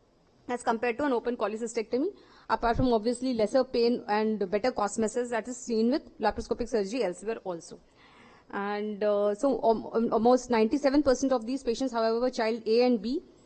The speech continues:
and elective surgery was being performed in, again, close to ninety-seven percent patients. So now what about subtotal cholecystectomy? So what is the meaning of subtotal cholecystectomy? Is when you remove most of the gallbladder, as the name indicates.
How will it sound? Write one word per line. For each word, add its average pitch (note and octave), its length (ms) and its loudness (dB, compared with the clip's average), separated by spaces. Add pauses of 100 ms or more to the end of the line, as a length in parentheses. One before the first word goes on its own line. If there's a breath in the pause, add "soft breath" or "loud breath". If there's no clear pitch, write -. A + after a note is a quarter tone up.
(240 loud breath)
and C4 260 6
elective A3+ 380 0
surgery A#3+ 400 2
was A3+ 200 -2
being A#3 200 -2
performed A3 440 -2
in, D4 140 -2 (160)
again, A#3 480 2
close A3 220 2
to D4 60 -2
ninety-seven G#3 520 -2
percent B3 340 -6
patients. E3+ 400 -12 (2250 soft breath)
So D#4+ 320 0
now D#4 180 2
what C#4 200 4
about D#4 220 2
subtotal C4+ 420 2
cholecystectomy? G3+ 920 -2
So C#4+ 120 -2
what B3 200 4
is E4 120 2
the E4 80 2
meaning C#4+ 320 4
of D4+ 80 0
subtotal B3+ 420 0
cholecystectomy? A3 800 -2
Is F4+ 140 -8
when B3+ 160 0
you D#4 100 4
remove C#4+ 320 -2
most A3+ 320 4
of A3 120 -2
the C4 100 2
gallbladder, G3 460 0
as G#3+ 180 4
the B3+ 100 2
name A3 180 4
indicates. F3 480 -4